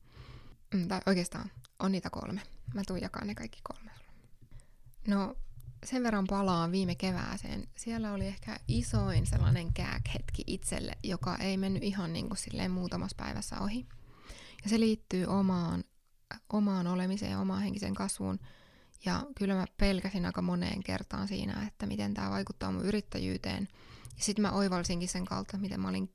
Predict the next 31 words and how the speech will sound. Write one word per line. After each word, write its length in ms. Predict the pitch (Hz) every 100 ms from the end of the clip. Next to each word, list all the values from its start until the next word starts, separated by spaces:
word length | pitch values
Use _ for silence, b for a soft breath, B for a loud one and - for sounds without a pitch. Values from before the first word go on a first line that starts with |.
| -
kiinni 500 | - 214 190 170 185
siinä, 400 | 185 190 180 185
että 120 | 185
mitä 180 | 185 185
mun 140 | 180
yrittäjyyden 580 | 175 190 180 - 185 185
pitää 300 | 185 185 185 190
olla. 340 | 190 185 214 - - B B B B B
Ja 140 | 196 175
olin 220 | 185 180
laittanut 380 | 185 185 185 -
itteeni 400 | - 185 175 180
nimenomaan 500 | 190 196 214 196 180
niihin 160 | 185 185
rakenteisiin, 720 | 190 202 196 190 196 185 180 B B B -
mitkä 300 | 190 - 175
ei 140 | 175
sitten 280 | 175 - 180
enää 220 | 175 175
tuntunutkaan 600 | 180 180 190 202 - 190
hyville. 320 | 214 208 208 - - - B B -
Se 60 | 233
oli 80 |
siinä 180 | 247 226
pääsiäisen 800 | 202 208 196 190 - - - -
jälkeen, 440 | 185 - 180 185
pääsiäisen 600 | 196 196 190 196 185 -
aikaan. 580 | 185 180 190 - 208 214 B B B B -
Mun 300 | 196 190 185 -
henkilökohtaisessa 800 | 226 240 233 202 208 190 185 -
ympäristössä 920 | 208 214 196 185 180 - 185 - 190